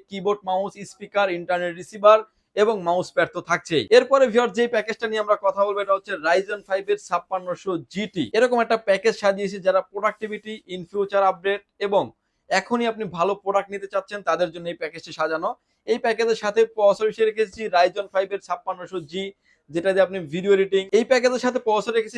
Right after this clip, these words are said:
Ryzen five এর ছাপ্পান্নশো জিটি মডেলের একটা প্রসেসর এবং এই প্রস-, পিসিটা দিয়ে কিন্তু আপনারা প্রফেশনাল লেভেলের কাজ করতে পারবেন।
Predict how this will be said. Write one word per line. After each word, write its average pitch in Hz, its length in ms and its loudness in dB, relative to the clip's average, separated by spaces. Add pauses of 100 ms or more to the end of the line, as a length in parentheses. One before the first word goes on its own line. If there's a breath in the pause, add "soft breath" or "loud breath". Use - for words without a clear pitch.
Ryzen 190 300 2
five 202 160 -2
এর 202 120 0
ছাপ্পান্নশো 190 500 -4 (120)
জিটি 226 320 -8
মডেলের 190 300 4
একটা 170 200 -8
প্রসেসর 185 420 -2 (120)
এবং 175 100 -8 (100)
এই 180 100 -8
প্রস-, 180 220 2
পিসিটা 196 360 -4
দিয়ে 196 160 2
কিন্তু 190 220 -4
আপনারা 180 280 0 (460)
প্রফেশনাল 247 540 0
লেভেলের 185 320 2
কাজ 156 120 -2 (100)
করতে 165 240 -8
পারবেন। 120 240 -4